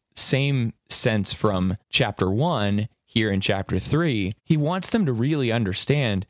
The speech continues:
what is the breadth and length and height and depth, and to know the love of Christ that surpasses knowledge, that you may be filled with all the fullness of God. That's his goal. He's out there preaching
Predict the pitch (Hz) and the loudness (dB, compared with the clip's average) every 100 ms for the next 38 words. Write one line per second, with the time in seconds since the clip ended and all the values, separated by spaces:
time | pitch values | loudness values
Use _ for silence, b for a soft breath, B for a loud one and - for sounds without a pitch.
0 | _ 107 135 113 110 87 104 131 160 175 | _ 0 0 0 -2 -2 0 0 0 -4
1 | _ 92 90 113 147 156 - - 98 95 | _ 0 0 0 0 -2 -4 -2 -2 0
2 | - 135 139 - - 90 92 90 127 131 | 0 0 0 -6 -2 0 0 2 0 0
3 | - - - _ 101 95 107 92 104 123 | -4 -16 -18 _ 0 0 0 0 0 0
4 | 131 127 107 101 113 107 104 - 107 98 | 0 0 0 0 0 -2 -4 0 0 2
5 | - - - 90 - 107 110 - 95 92 | -2 -2 -2 -2 0 0 -2 -2 0 0
6 | 87 82 65 85 - _ 110 90 113 135 | 0 -2 -4 -8 -10 _ 0 0 0 0
7 | 120 98 98 127 107 90 - - 117 120 | -2 -2 -2 0 0 -2 -2 -2 0 -2
8 | 104 - 104 95 82 87 - 69 71 - | -2 -2 0 0 -2 -4 -2 -4 -4 -8
9 | _ 110 143 - - 147 151 135 113 - | _ -2 0 -4 -2 0 0 -2 -4 -2
10 | 104 110 80 - 117 120 110 - 147 170 | 0 0 -2 -4 -2 -2 -2 -2 -4 0
11 | 156 120 - 131 127 - 117 113 | -2 -2 -2 -2 -2 -2 0 -2